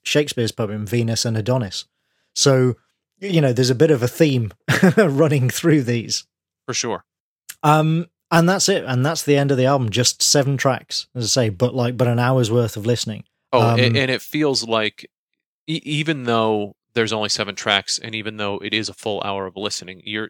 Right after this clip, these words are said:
Speaker 2: there's a lot more in that to unpack. Like, this is,
Speaker 1: Yeah.
Speaker 2: again,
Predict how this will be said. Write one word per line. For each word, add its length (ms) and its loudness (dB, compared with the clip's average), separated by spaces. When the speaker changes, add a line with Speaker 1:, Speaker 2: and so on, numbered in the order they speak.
Speaker 2:
there's 260 -4
a 80 -2
lot 320 -2
more 360 -8
in 220 -8
that 240 -2
to 280 -10
unpack. 600 -10
Like, 180 -6
this 140 -6
is, 100 -4
Speaker 1:
Yeah. 220 -2
Speaker 2:
again, 400 -4